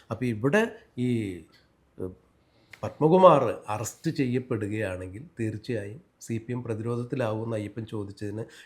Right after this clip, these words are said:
യാതൊരു സംശയവുമില്ല. പ്രതിരോധത്തിലാവും എന്ന് തന്നെയല്ല, സി പി എം ഇതിന് മൂന്ന് തരത്തിൽ മറുപടി പറയേണ്ടി വരും.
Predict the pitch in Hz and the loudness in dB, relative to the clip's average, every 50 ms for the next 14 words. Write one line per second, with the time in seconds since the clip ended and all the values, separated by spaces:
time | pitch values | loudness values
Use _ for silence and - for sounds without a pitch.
0 | - - 98 90 87 101 113 131 135 139 143 113 107 101 - 120 107 95 98 104 | -12 -8 -6 -6 -4 -4 -6 -6 -4 -4 -4 -4 -4 -4 -6 -6 -6 -6 -6 -8
1 | - 104 95 98 98 117 123 127 131 - 156 151 135 113 113 117 135 147 - 147 | -8 -8 -6 -4 -2 -2 -2 -2 -2 0 0 0 2 2 0 0 0 -2 -4 -4
2 | 131 123 127 127 123 110 110 113 107 92 90 90 98 120 - - - - - - | -4 -4 -2 -2 -2 -2 -2 -2 -2 -4 -4 -4 -6 -8 -8 -12 -18 -20 -20 -10
3 | - - 139 139 139 - 165 160 165 165 156 151 151 147 135 135 135 143 165 170 | -4 0 0 0 0 2 2 2 4 4 4 2 2 2 2 2 2 4 2 2
4 | 165 165 135 - - - 113 117 110 107 92 95 95 92 98 98 95 92 87 85 | 2 2 0 0 -2 -4 -6 -6 -6 -6 -6 -6 -8 -8 -8 -8 -8 -10 -10 -12
5 | 87 90 85 - - | -12 -14 -16 -16 -18